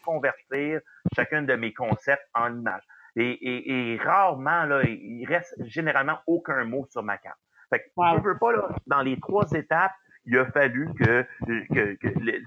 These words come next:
Speaker 1: l'information, je l'ai digérée, je l'ai synthétisée, je suis allé chercher, je dis, ah, euh, et, par exemple, euh, trouver un, un, un concept qui représente, euh, l'équilibre. Là, tu dis, ok, quelle, quelle image va représenter ça ?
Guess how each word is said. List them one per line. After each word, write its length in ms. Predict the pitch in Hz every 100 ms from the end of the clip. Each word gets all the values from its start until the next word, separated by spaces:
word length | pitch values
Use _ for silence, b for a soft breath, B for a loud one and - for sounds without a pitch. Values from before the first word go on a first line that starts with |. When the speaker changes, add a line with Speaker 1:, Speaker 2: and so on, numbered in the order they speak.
| -
Speaker 1:
l'information, 880 | 131 143 143 147 143 123 - 156 151
je 100 | 120
l'ai 220 | 110 123
digérée, 800 | 107 120 127 139 120 117 135 143 B B -
je 60 |
l'ai 280 | 113 113 113
synthétisée, 880 | 107 - 139 135 127 - 107 131 143 - B -
je 100 | -
suis 200 | - 120
allé 160 | 120
chercher, 440 | 135 147 - 160 120
je 80 | 117
dis, 160 | 78 - -
ah, 180 | 135 135 B -
euh, 200 | 113 107 - 131
et, 200 | 120 107
par 140 | 123 120
exemple, 360 | 101 123 123 117
euh, 200 | 107 104 - -
trouver 220 | - 120 131
un, 160 | 120
un, 260 | 113 120 104 123
un 40 | 127
concept 460 | 139 123 - 147 -
qui 60 |
représente, 600 | 131 117 117 110 123 127 117
euh, 200 | 104 104
l'équilibre. 600 | 120 120 131 120 131 107 b b
Là, 140 | 101 110
tu 60 | -
dis, 60 | 117
ok, 80 | 117 -
quelle, 160 | 139 110
quelle 140 | 147
image 340 | 131 131 139 123
va 80 |
représenter 580 | 110 117 113 113 117 117
ça ? 160 | -